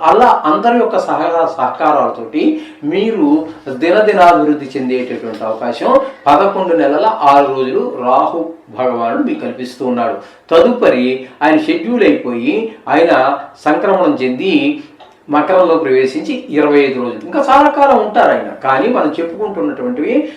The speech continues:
రెండు వేల ఇరవై ఆరు సంవత్సరాల ఫ-, ఇరవై ఆరు సంవత్సరాల ఫలితాలే కాబట్టి అక్కడ ఈ ఇరవై ఆరు వరకు చెప్పాలంటే ఇరవై ఐదు రోజులు మాత్రమే సంచారం చేస్తున్నారు. కాబట్టి ఇది ద్వితీయ స్థానం. ఈ స్థానం, ఈ టైంలో ఇరవై ఐదు రోజుల్లో ఆయనకు, మనకి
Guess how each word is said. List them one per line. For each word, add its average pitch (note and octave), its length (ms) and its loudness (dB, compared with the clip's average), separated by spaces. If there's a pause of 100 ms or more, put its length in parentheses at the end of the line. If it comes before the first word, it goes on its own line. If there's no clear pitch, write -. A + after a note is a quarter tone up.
(120)
రెండు G3 360 -2
వేల A#3+ 260 4 (120)
ఇరవై E3+ 380 2
ఆరు - 220 2
సంవత్సరాల D#3+ 400 0
ఫ-, - 340 -8
ఇరవై F3 240 0
ఆరు F3 140 6
సంవత్సరాల D#3 360 -4
ఫలితాలే C3 400 -4
కాబట్టి - 680 -2 (480)
అక్కడ C4+ 300 2 (480)
ఈ F#3+ 100 -6
ఇరవై G3+ 560 2
ఆరు A#3 300 6
వరకు A#3 240 2
చెప్పాలంటే F#3+ 720 0
ఇరవై E3 320 2
ఐదు C#3+ 220 2
రోజులు B2+ 180 -2
మాత్రమే A#2 360 -6
సంచారం - 500 -6
చేస్తున్నారు. - 640 -20
కాబట్టి C#3 360 0
ఇది D#3+ 220 -6
ద్వితీయ G3 340 -4
స్థానం. - 260 -14 (320)
ఈ B3 200 2
స్థానం, - 500 -2
ఈ A#3+ 160 -2
టైంలో D3+ 340 4
ఇరవై C#3 300 0
ఐదు C#3+ 120 -2
రోజుల్లో A2+ 640 -4 (220)
ఆయనకు, C3 240 -4
మనకి A2+ 400 -8